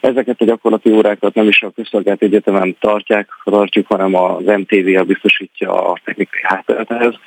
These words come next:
ö, illetve az oktatói gárdát. A másik tárgycsoport az természetesen elméleti ismeretek, mint például a szociálpszichológia, médiajog,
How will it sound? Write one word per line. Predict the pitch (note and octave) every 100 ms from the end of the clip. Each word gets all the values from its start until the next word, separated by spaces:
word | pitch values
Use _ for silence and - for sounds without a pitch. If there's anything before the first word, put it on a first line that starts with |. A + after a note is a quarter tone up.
| - - - - -
ö, | - G2
illetve | G#2 G#2 G2
az | F#2+
oktatói | G#2+ A#2+ - A#2
gárdát. | A#2 A#2 B2 B2 -
A | - G2+ G2
másik | G#2+ B2+ C3+ A#2+
tárgycsoport | - A#2+ - G#2+ A2 G#2
az | G2+
természetesen | A#2 A2 G2+ G#2 - - G#2 F#2+ - _ _ _ _ - -
elméleti | - G#2+ G#2+ G2+ G2 G#2+
ismeretek, | G2 A2 G2 F2+ G2+ G2+
mint | G2+
például | G2 F2 F2
a |
szociálpszichológia, | - G2 G#2+ F#2+ - G#2 F#2+ F#2 F2+ G2 F2+ - - -
médiajog, | - G#2 G2+ G2+ - G2 G2+ F2+